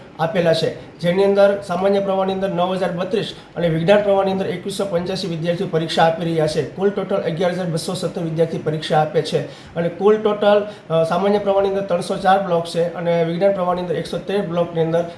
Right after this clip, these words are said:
આ પરીક્ષા વ્યવસ્થા કરવામાં આવેલી છે, જેની અંદર તળાજા તાલુકાના તમામ જનો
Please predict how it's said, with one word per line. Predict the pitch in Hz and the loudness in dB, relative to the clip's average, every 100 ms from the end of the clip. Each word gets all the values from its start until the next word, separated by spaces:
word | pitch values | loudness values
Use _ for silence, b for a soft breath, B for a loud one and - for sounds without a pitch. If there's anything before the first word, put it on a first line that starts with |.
| - | -6
આ | 165 | -4
પરીક્ષા | 170 175 185 | -2 -2 0
વ્યવસ્થા | 170 165 - | 2 0 0
કરવામાં | 165 160 160 165 | -2 0 2 2
આવેલી | 147 165 160 | 0 0 -4
છે, | 156 156 123 - - | -2 -2 -2 -8 -8
જેની | 180 196 | -2 2
અંદર | 196 202 | 2 2
તળાજા | 196 175 190 | 2 0 2
તાલુકાના | 185 180 175 175 175 | 0 0 -2 -2 -2
તમામ | 175 180 208 214 165 | 0 2 6 6 2
જનો | 160 180 180 175 | -4 -2 -2 -2